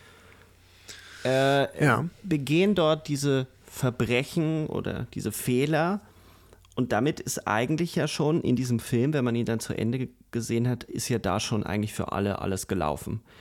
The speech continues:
Speaker 1: Dieser Film ist ja hoffnungslos, er ist zynisch, äh, es gibt keinen Ausweg. Für keine Figur in diesem Film gibt es einen Ausweg. Und, äh, das wird ja in, in, in dieser Dschungelsequenz natürlich absolut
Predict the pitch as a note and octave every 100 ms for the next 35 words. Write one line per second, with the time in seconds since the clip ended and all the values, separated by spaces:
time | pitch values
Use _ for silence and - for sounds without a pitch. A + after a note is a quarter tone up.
0 | - - - - A#2 A2+ C#3+ C3+ - A2+
1 | A2+ A2 - D3 D#3 D#3 D#3+ F#3 G3 -
2 | - - F#2 A2 - - _ _ - -
3 | C3+ D3 F3+ G#3+ - - - - - -
4 | _ - A2+ - C#3 - - - - G#2+
5 | C3 - D#3 F#3+ - F#2+ - G#2 - E2+
6 | B2 F3 G3+ G#3+ _ - C3+ C3 C#3 D#3
7 | C3+ A#2+ A2+ B2+ A#2+ B2 A#2 A2+ - -
8 | F2+ - - - - - - - - B2
9 | - - - C#3 - C#3 C#3 D3+ B2+ -
10 | C3+ D3 F#3 - - C3+ C#3+ C3 C3 B2
11 | A2+ G#2 B2+ F#3 G#3 A#2+ - - F#2 G#2
12 | G2+ - G#2+ A2 - _ - D3+ - -
13 | - B2 A#2 B2 B2+